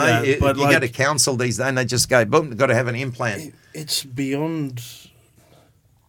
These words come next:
Speaker 1: it, it's sort of, like, look, as, as, there's, like, I, look, I believe you, I believe your story, but when I hear about, like, all this other stuff, it, to me, it's, it doesn't compute in my head,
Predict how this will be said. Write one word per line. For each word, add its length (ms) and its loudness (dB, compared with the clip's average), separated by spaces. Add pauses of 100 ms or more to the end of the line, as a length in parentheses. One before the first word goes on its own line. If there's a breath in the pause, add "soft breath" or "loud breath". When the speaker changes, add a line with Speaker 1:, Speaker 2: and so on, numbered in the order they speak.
(920)
Speaker 1:
it, 300 -6
it's 200 -6
sort 320 0
of, 300 -2 (180)
like, 220 -4
look, 160 2
as, 180 -4
as, 300 -4 (260)
there's, 360 -8
like, 160 -20 (180)
I, 120 0
look, 220 -6
I 100 -6
believe 340 -2
you, 220 0
I 20 0
believe 280 -2
your 120 -2
story, 420 -4
but 100 -4
when 140 -4
I 100 -2
hear 240 -2
about, 300 -4
like, 180 -4 (840 soft breath)
all 140 -2
this 200 -4
other 180 -4
stuff, 520 -8
it, 160 -12
to 120 -10
me, 280 -4
it's, 220 -10
it 260 -12
doesn't 280 -4
compute 440 -6
in 80 -6
my 100 -12
head, 380 -12